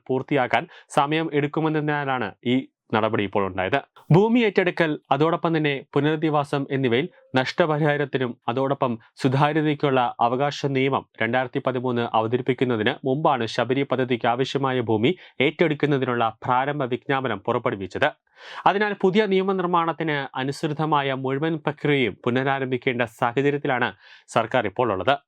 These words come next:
ഭൂമി ഏറ്റെടുക്കാനുള്ള പദ്ധതി, ആ, ആ ഒരു പുതിയ സർക്കാർ ഉത്തരവ് ഉടൻ പുറപ്പെടുവിക്കുമെന്നാണ് കരുതുന്നത്. ഇതിനായി പദ്ധതി ധനകാര്യ വകുപ്പ്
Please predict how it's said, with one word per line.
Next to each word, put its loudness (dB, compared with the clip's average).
ഭൂമി 4
ഏറ്റെടുക്കാനുള്ള 0
പദ്ധതി, -2
ആ, 6
ആ 4
ഒരു 0
പുതിയ 2
സർക്കാർ -2
ഉത്തരവ് -2
ഉടൻ -2
പുറപ്പെടുവിക്കുമെന്നാണ് -2
കരുതുന്നത്. -2
ഇതിനായി 2
പദ്ധതി 2
ധനകാര്യ -2
വകുപ്പ് 0